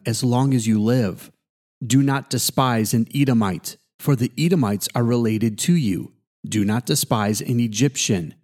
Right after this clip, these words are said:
because you resided as foreigners in their country. The third generation of children born to them may enter the assembly of the Lord.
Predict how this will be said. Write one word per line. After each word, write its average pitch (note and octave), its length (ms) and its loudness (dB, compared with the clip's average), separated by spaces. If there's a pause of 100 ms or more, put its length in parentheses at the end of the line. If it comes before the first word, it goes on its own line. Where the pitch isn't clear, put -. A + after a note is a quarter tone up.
(240)
because A#2+ 320 0
you C3+ 80 4
resided A#2 720 0
as A#2+ 180 -2
foreigners A#2+ 640 0
in A#2 180 -4
their A2+ 120 0
country. C3 720 -2 (460)
The C3+ 120 0
third E3+ 320 0
generation D3+ 640 2
of A#2 80 -2
children A2 540 0
born B2+ 380 0
to E3+ 200 0
them G#2+ 420 0
may C#3 300 0
enter A#2+ 460 0
the A#2+ 180 -2
assembly A2+ 500 0
of G2+ 140 -2
the A2 100 0
Lord. A2+ 540 0